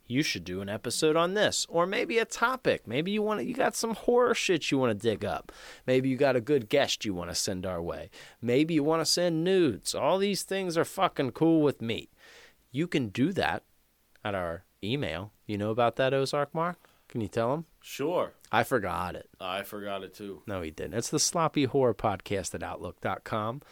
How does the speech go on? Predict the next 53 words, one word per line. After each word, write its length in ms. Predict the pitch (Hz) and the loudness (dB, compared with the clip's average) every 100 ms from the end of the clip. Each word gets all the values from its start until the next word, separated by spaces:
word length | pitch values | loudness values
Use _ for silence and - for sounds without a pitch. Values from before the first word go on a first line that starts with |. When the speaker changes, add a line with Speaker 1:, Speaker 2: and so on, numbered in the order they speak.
| - _ | -20 _
Speaker 1:
If 160 | 113 120 | -8 -2
you 100 | 107 | -2
have 160 | 101 | -2
some 200 | - 110 | -4 -4
Speaker 2:
At 100 | 104 | -4
Speaker 1:
recommendations. 520 | - 104 101 101 101 143 | -4 -2 0 0 0 -2
Speaker 2:
outlook 180 | 143 | -2
dot 300 | - 127 135 | -2 -2 -4
com? 540 | - 123 135 156 170 165 - | -6 -6 -4 -6 -10 -18 -10
Speaker 1:
Yeah, 280 | 311 349 90 | -6 -4 -6
Speaker 2:
That's 120 | 107 | -2
Speaker 1:
outlook 300 | 113 139 147 | -2 0 -4
dot 60 | - | -6
com. 40 | |
Speaker 2:
an 60 | 160 | -8
ancient 320 | - 90 - | -10 -14 -18
email. 440 | 82 87 87 85 - _ | -18 -16 -16 -16 -20 _
How 60 | - | -6
long 60 | 190 | 2
Speaker 1:
Well, 260 | 190 180 | 4 6
Speaker 2:
did 80 | 170 | 6
Speaker 1:
it 40 | 156 | 4
Speaker 2:
those 40 | |
Speaker 1:
came 160 | 185 180 | 4 2
Speaker 2:
guys 40 | |
Speaker 1:
with 120 | 165 160 | 2 2
Speaker 2:
go? 20 | |
Speaker 1:
my 120 | 147 127 107 | 2 2 0
Microsoft. 640 | 101 107 - 107 101 95 - | -2 -4 -2 -2 -2 -4 -2
Uh, 300 | 117 110 107 | 0 0 0
th-, 360 | 120 131 123 131 | -2 -2 -2 -4
we 260 | 147 156 151 | 0 2 4
have, 240 | 151 135 | 6 4
I 160 | 143 143 | 4 4
have 200 | 135 117 | 4 2
Windows, 460 | 131 123 123 120 | 0 2 4 2
Microsoft 760 | 110 117 110 120 - 117 107 - | 0 -2 -2 -2 0 0 0 -2
running. 360 | 120 117 117 113 | -2 -2 -4 -6
Speaker 2:
Do 40 | |
you, 240 | 190 190 - 123 | -8 -14 -14 -16
do 100 | 110 | -10
you 200 | 135 165 170 | -8 -8 -2
know 240 | 143 123 | 2 4
of 140 | 104 - | 4 0
anybody 520 | 90 101 101 101 107 | -8 -6 -4 -4 -4
who 120 | 101 | -8
still 360 | 85 - 92 92 | -12 -8 -6 -6
has 240 | 92 87 | -6 -8
an 120 | 85 - | -10 -10
A 160 | 80 | -8
O 140 | 85 82 | -8 -8
L 180 | 76 82 | -8 -10
account? 340 | - 92 - | -10 -14 -14